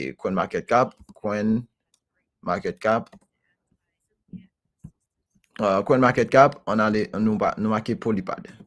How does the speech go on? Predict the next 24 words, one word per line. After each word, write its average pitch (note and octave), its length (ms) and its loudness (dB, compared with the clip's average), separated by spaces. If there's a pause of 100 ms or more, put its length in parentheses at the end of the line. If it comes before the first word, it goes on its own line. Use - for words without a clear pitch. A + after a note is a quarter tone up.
Polipad, - 1900 -12 (2750)
ah, G2+ 360 2
li C3+ 120 -2
poko D#3+ 220 2
liste F3 260 2
non F#3+ 180 2
la F2 100 4
a. B2 300 -4 (460)
Kwenn D3 220 0
nan, D3 120 2
poko F3 240 0
liste C3 280 0
non. D3 200 -2 (720)
Pwojè C#3 380 4
a, - 100 -4
pwojè C#3 360 2
a C#3 120 8
la C#3+ 240 6
a. G2 340 4
Polipad B2 500 2
ap A2 120 -2
frape. C3+ 600 -2
Men G#2 360 -6
li A2+ 140 -2